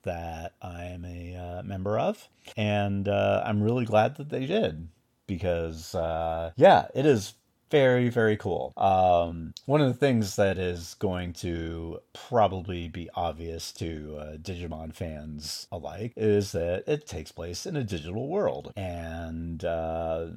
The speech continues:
unlike, uh, Pokemon, where you're, uh, kind of, uh, just enslaving these, uh, poor animals, instead you're enslaving these weird, uh,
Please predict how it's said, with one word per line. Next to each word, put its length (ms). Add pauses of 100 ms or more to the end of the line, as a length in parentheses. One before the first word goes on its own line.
unlike, 560
uh, 220
Pokemon, 600 (120)
where 460
you're, 420
uh, 540
kind 180
of, 180
uh, 260
just 260
enslaving 920
these, 340
uh, 380
poor 320
animals, 560
instead 500
you're 380
enslaving 1200
these 480
weird, 540
uh, 420